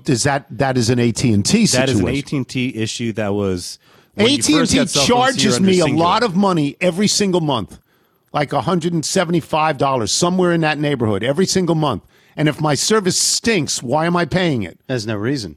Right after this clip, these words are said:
Speaker 3: Yeah. I mean, that whole
Speaker 1: Yeah.
Speaker 3: thing comes down to coverage. And if you can't get coverage in, in
Speaker 1: Tracy
Speaker 3: your
Speaker 1: said
Speaker 3: house
Speaker 1: something about them all going to five G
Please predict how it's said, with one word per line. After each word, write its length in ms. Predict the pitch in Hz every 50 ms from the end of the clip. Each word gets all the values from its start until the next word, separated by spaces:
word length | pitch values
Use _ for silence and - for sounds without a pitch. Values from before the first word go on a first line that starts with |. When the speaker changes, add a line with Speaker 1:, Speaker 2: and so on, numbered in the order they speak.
| _ _
Speaker 3:
Yeah. 260 | - 120 131 131 107 - _ _ -
I 80 | 117 127
mean, 100 | 143 143
that 100 | 147 135
whole 100 | 147 170
Speaker 1:
Yeah. 60 | 160
Speaker 3:
thing 180 | 139 196 175 151
comes 220 | 127 147 131 120
down 140 | 107 127 117 101
to 40 |
coverage. 480 | - - 160 165 127 95 78 - - - _ _ _ _ -
And 100 | 135 127
if 80 | 120
you 100 | 131 160
can't 240 | 147 - 165 156 139
get 160 | 127 123 113
coverage 340 | - - 139 120 120 110 95 101
in, 60 | 101
in 40 | 92
Speaker 1:
Tracy 460 | 131 - 240 254 294 - - - 277
Speaker 3:
your 60 | 214
Speaker 1:
said 160 | - 226 220
Speaker 3:
house 120 | 202 - -
Speaker 1:
something 400 | - 214 202 175 139 190 185 170
about 280 | 160 165 165 156 -
them 180 | - 160 151 151
all 280 | - 175 175 185 190 185
going 440 | 139 135 165 165 165 165 160 151 -
to 340 | - 147 135 120 123 135 - _ _ _ _
five 640 | - - - - - 180 160 156 160 180 180 160 127
G 540 | 120 110 127 147 156 160 170 185 196 208